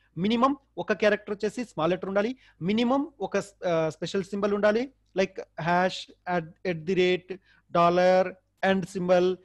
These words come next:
ఇంకేమైనా సింబల్స్ ఉంటే అట్లా సింబల్స్ అన్నమాట. ఒకటి మినిమం అదొకటి ఉండాలి, and మినిమం ఒక నంబర్, జీరో నుంచి నైన్ మధ్యలో ఒక నంబర్ ఏదన్నా. అంటే, "సార్, అమ్-, అన్ని ఒకటొకటేనా?" అంటే, కాదు, మినిమం అని చెప్తున్నాను నేను. దీంట్లో మినిమం టూ, త్రీ క్యారెక్టర్, మినిమం టూ, త్రీ,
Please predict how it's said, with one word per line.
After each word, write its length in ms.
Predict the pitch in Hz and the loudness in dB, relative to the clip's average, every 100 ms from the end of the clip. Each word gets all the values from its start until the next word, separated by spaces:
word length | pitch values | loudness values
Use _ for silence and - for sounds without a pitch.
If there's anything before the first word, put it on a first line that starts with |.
| _ | _
ఇంకేమైనా 380 | 180 175 190 185 | -6 0 0 0
సింబల్స్ 400 | 180 175 175 170 | -2 -2 -4 -4
ఉంటే 280 | 180 240 370 - | -4 -4 -4 -8
అట్లా 200 | 180 170 | -4 -2
సింబల్స్ 400 | 151 170 151 139 | -2 -4 -4 -4
అన్నమాట. 240 | 143 135 135 135 _ _ - | -6 -6 -8 -16 _ _ -8
ఒకటి 240 | 170 170 156 | -6 -4 -4
మినిమం 320 | 160 185 180 | -4 -2 -2
అదొకటి 340 | 160 180 180 | -2 -4 -6
ఉండాలి, 360 | 190 196 220 269 _ _ 175 | 0 2 2 -4 _ _ -2
and 100 | 180 | -2
మినిమం 500 | 165 180 233 262 277 | 0 0 2 4 2
ఒక 220 | 285 208 | 0 0
నంబర్, 340 | 208 180 165 135 | 2 2 0 -4
జీరో 400 | 131 151 208 214 | -6 -4 2 2
నుంచి 260 | 208 214 | 0 -4
నైన్ 220 | 233 196 190 | 0 0 0
మధ్యలో 280 | 190 220 | -2 0
ఒక 120 | 233 185 | 0 -2
నంబర్ 280 | 165 160 | -4 -4
ఏదన్నా. 420 | 160 190 220 214 165 - | -2 0 0 0 -4 -6
అంటే, 340 | 180 180 226 - _ _ | -6 -2 -2 -2 _ _
"సార్, 200 | - 240 180 202 | 0 0 0 -6
అమ్-, 120 | 202 - | -6 -2
అన్ని 180 | 226 | 0
ఒకటొకటేనా?" 640 | 269 240 240 220 226 220 226 | 2 2 2 2 2 2 0
అంటే, 260 | 247 214 | -2 -6
కాదు, 260 | 254 226 196 | -2 0 0
మినిమం 440 | 165 233 285 285 | 0 2 4 4
అని 120 | 247 190 | 2 0
చెప్తున్నాను 360 | 180 170 151 | -4 -6 -6
నేను. 180 | 131 113 _ _ _ _ | -8 -12 _ _ _ _
దీంట్లో 260 | 202 240 247 208 | -6 0 0 0
మినిమం 360 | 202 208 226 214 | -2 0 0 -2
టూ, 140 | 233 226 | -6 -6
త్రీ 200 | - 220 | -4 -2
క్యారెక్టర్, 680 | 208 190 180 196 175 160 | 2 2 2 -4 -4 -10
మినిమం 500 | 165 175 196 214 220 214 | -12 -6 -4 -2 -2 -4
టూ, 100 | 214 | -8
త్రీ, 360 | - 226 226 | -2 -2 -2